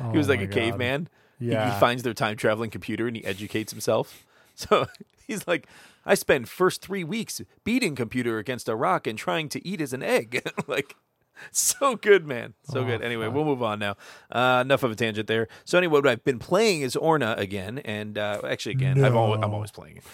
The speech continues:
Speaker 1: And, uh, so I'm tier eight now, tier eight out of ten. So high-ranking player. And I've, uh, I've been invited to join a, an actual, uh, good kingdom because the kingdom I was running was, was, uh,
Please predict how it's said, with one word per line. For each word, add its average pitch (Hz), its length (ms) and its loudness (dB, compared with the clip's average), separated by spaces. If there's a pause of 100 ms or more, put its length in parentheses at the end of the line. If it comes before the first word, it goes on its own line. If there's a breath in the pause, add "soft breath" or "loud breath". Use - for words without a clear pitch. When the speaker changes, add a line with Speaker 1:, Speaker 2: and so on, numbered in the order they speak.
(240 loud breath)
Speaker 1:
And, 127 220 2
uh, 120 120 6
so 131 140 4
I'm 117 80 2
tier 143 240 4
eight 127 160 0
now, 123 220 0
tier 127 200 -2
eight 113 140 2
out 101 80 0
of 95 60 -6
ten. 123 260 -2
So 107 140 -2
high-ranking 98 460 -6
player. 127 340 -4 (260 loud breath)
And 123 140 0
I've, 117 240 2
uh, 113 260 8
I've 117 100 0
been 196 120 -2
invited 190 400 4
to 180 160 -2
join 175 320 0
a, 165 200 0
an 139 180 0
actual, 151 540 0 (200 soft breath)
uh, 143 180 0
good 208 300 -4
kingdom 254 500 -8
because 110 280 -6
the - 60 -8
kingdom 123 280 -4
I 113 60 2
was 123 140 -2
running 117 300 -2
was, 101 240 -6
was, 101 300 -4
uh, 95 180 0